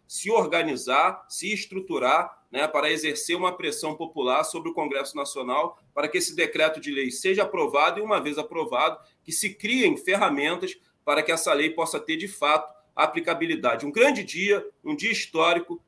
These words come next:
e viva a luta das mulheres, né? Eu sempre gosto de lembrar de Rosa Parks, né? Ah, aquela mulher negra que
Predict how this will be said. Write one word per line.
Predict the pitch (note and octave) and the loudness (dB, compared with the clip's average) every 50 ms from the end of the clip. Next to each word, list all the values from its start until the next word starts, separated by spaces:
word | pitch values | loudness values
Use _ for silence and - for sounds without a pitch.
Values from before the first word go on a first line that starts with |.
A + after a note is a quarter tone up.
| _ | _
e | - E3+ E3 | -4 -4 -4
viva | - - G3 G#3+ F#3 G#3 | -2 0 -2 2 6 6
a | F3+ | 6
luta | E3+ F3+ F3 F3+ | 6 4 0 -2
das | - F3 D#3+ D3+ D3 | 0 0 0 0 0
mulheres, | C3+ B2+ A#2 A#2+ C#3 D#3 D#3 D3+ - - | -4 -2 0 2 4 4 4 2 0 -4
né? | D3 C#3+ | -2 -2
Eu | C#3 C3 | 0 0
sempre | - - D#3+ E3 E3+ - D#3+ | -2 -4 -4 -4 -6 -6 -6
gosto | C3 C#3 C#3+ D3 - - | 0 0 0 0 0 -6
de | C#3 C#3+ | -6 -4
lembrar | C#3 B2+ A2 B2 C3 C3+ | -4 -4 -2 -2 -4 -4
de | B2+ A#2+ | -4 -4
Rosa | A#2+ - A#2+ B2 B2 - | -2 -2 -2 -2 -4 -6
Parks, | - - A#2+ C3 - - - - _ - - | -6 0 2 2 2 2 -2 -14 _ -20 -14
né? | A#2 B2 C#3 - _ _ _ _ _ _ _ _ _ | -10 -10 -10 -10 _ _ _ _ _ _ _ _ _
Ah, | - G#2+ A2 G#2+ G#2+ G#2 G#2 G2+ | -4 -2 0 0 0 0 -2 -2
aquela | G2 G2+ - B2 A#2+ B2 | -4 -4 -2 0 2 2
mulher | A#2+ B2+ A2+ A#2+ B2+ A#2+ - | 2 0 2 4 2 2 2
negra | A2 A2+ B2+ C3 C3 B2 B2 | 2 0 0 0 0 -2 -4
que | - - A#2 A2 G#2 - | -6 -10 -10 -10 -10 -10